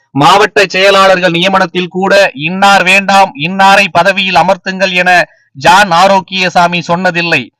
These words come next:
தலைவர் விஜயை எப்படி பொதுத்தளத்தில் முன்னிறுத்துவது, தேர்தலில் கட்சியை எப்படி வெற்றியடைய வைப்பது, கட்சியை எப்படி பிரபலப்படுத்துவது, மக்களிடம் கொண்டு சேர்ப்பது என்பதுதான் அவருடைய பணியாக இருக்கிறது.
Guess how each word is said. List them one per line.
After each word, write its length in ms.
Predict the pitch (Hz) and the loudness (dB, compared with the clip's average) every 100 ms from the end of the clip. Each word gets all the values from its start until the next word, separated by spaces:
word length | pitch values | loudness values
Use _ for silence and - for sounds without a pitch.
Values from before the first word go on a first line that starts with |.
| _ - | _ -4
தலைவர் 400 | 143 185 190 180 | -2 0 0 -2
விஜயை 480 | 147 160 208 202 185 | -2 -2 -2 -2 -2
எப்படி 340 | 175 - 202 180 | -4 -2 -4 -4
பொதுத்தளத்தில் 640 | 180 185 185 190 185 180 170 | -6 -6 -4 -2 -2 -4 -8
முன்னிறுத்துவது, 800 | 165 196 190 180 175 170 175 185 190 _ | -6 -6 -4 -6 -6 -6 -6 -6 -10 _
தேர்தலில் 520 | 180 220 208 202 190 | -2 -2 -2 -4 -4
கட்சியை 560 | 165 180 - 208 202 175 | -4 -6 -6 -6 -4 -4
எப்படி 320 | 175 202 190 | -6 -6 -4
வெற்றியடைய 600 | 170 175 214 196 190 185 | -6 -6 -4 -2 0 2
வைப்பது, 500 | 156 185 175 175 180 196 - _ _ | 0 0 0 -2 -2 -4 -12 _ _
கட்சியை 540 | - 175 170 220 220 190 | -4 -4 -4 -2 -2 0
எப்படி 320 | 175 202 190 156 | -2 -2 -2 -2
பிரபலப்படுத்துவது, 1000 | 175 190 208 185 180 165 180 175 170 190 151 | -2 2 0 0 -2 -2 -2 0 0 -4 -6
மக்களிடம் 680 | 135 170 - 220 208 196 160 | -2 -4 0 -2 0 -2 0
கொண்டு 320 | 170 202 190 | -2 -2 -4
சேர்ப்பது 600 | 185 165 175 170 190 170 | -2 -2 -2 -2 -4 -4
என்பதுதான் 640 | 147 180 185 180 175 185 190 | -2 -2 -2 -2 2 2 0
அவருடைய 540 | 131 180 180 180 170 | -2 0 0 0 -2
பணியாக 500 | 160 165 185 185 180 | -2 -2 0 0 0
இருக்கிறது. 580 | 170 170 160 170 165 151 | 0 -2 -2 -2 -2 -4